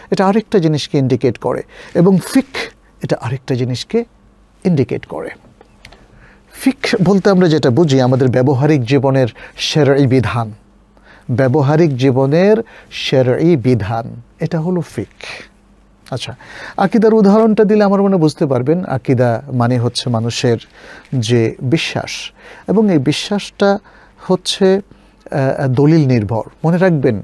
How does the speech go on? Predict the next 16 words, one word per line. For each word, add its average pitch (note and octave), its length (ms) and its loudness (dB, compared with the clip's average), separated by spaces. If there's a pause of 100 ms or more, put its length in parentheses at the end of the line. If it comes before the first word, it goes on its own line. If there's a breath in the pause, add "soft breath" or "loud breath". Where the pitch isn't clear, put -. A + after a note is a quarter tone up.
(100)
ইসলামে E3+ 760 0 (680 soft breath)
কোনো A3+ 320 4
আকিদা D3 580 2
দলিল D#3 420 2
ছাড়া D3+ 300 0
হতে B2 220 -2
পারে B2 280 -6
না। - 180 -14 (1040 soft breath)
অন্ধভাবে G3+ 800 4
কিচ্ছু - 540 -4
হতে A#2 180 -6
পারে B2 200 -8
না। A#2+ 140 -16 (360 loud breath)
পুরো F#3+ 200 6
ইসলামটাই G#3 760 2
হচ্ছে A#3 540 0